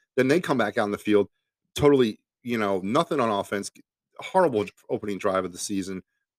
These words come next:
Uh, and then things kinda just went back and forth. The, the Lions didn't capitalize on some opportunities. It's 'cause the Lions are the Lions.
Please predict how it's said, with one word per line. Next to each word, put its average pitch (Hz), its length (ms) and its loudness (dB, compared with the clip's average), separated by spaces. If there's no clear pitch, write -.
Uh, 107 220 -2
and 127 100 -2
then 175 180 0
things 190 300 0
kinda 180 260 -2
just 151 200 -10
went 156 120 -6
back 160 220 -4
and 131 80 -8
forth. 160 300 -2
The, 117 220 -2
the 113 60 2
Lions 151 400 -2
didn't 147 200 -6
capitalize 117 640 -4
on 101 140 -12
some 101 300 -10
opportunities. 156 680 -4
It's - 100 -20
'cause 156 120 -4
the 117 60 2
Lions 110 300 0
are 101 40 -4
the 92 80 -2
Lions. 101 480 -4